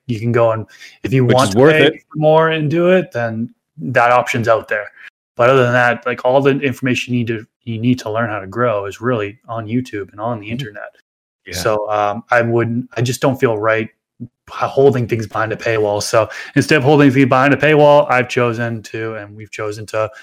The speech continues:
Speaker 1: take on sponsorships that are gonna f-, help fund, you know, for the editor and so, so on and so forth. And, uh, I think that's the right decision long term. And some people are like, "Oh, well,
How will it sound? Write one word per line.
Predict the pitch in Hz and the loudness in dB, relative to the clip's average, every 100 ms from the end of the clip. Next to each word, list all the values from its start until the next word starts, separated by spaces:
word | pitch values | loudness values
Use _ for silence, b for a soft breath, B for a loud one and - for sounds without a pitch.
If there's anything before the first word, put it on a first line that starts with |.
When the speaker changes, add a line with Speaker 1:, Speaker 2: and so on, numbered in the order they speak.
| B - | B -4
Speaker 1:
take | 156 | -2
on | 165 151 | -2 -2
sponsorships | 170 170 135 110 - | -4 -4 -8 -10 -10
that | 113 | -10
are | |
gonna | 117 - | -8 -12
f-, | - - | -16 -14
help | 127 | -12
fund, | - 143 139 110 117 | -4 0 0 -2 -12
you | 107 | -16
know, | 107 104 | -14 -12
for | 117 | -10
the | 110 110 | -4 -2
editor | 110 107 110 | -2 -4 -6
and | 107 | -6
so, | - 113 101 123 | -6 -6 -6 -12
so | - 117 | -6 -4
on | 113 | -4
and | |
so | - 127 | -4 -6
forth. | - 107 98 _ B _ _ _ _ - | -4 -8 -8 _ B _ _ _ _ -10
And, | 113 113 | -8 2
uh, | 113 | 2
I | |
think | 110 143 | 2 -2
that's | 131 127 | -2 2
the | |
right | 120 113 | 2 0
decision | - 117 104 104 95 104 | -6 -6 -6 -8 -12 -10
long | 104 95 | -10 -8
term. | 107 104 101 | -8 -8 -8
And | 95 | -10
some | 107 | -10
people | 104 107 | -4 -4
are | |
like, | 104 131 | -2 4
"Oh, | 170 127 | 6 6
well, | 123 123 123 | 6 6 4